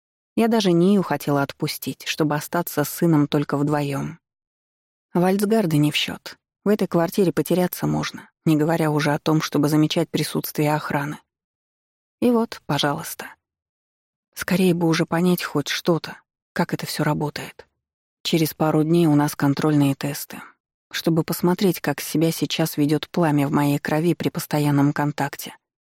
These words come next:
Хотя я и без анализов могу сказать. Отвратительно оно себя ведёт,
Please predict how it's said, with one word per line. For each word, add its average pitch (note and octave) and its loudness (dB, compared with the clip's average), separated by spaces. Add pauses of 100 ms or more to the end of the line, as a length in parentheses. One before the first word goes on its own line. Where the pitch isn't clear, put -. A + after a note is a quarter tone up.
(880)
Хотя G#3 0
я F#3 2
и F#3+ 4
без F3+ 2
анализов F#3 2
могу C#3+ 0
сказать. - -8 (280)
Отвратительно F#3 2
оно C#3+ 2
себя C#3 -2
ведёт, - -6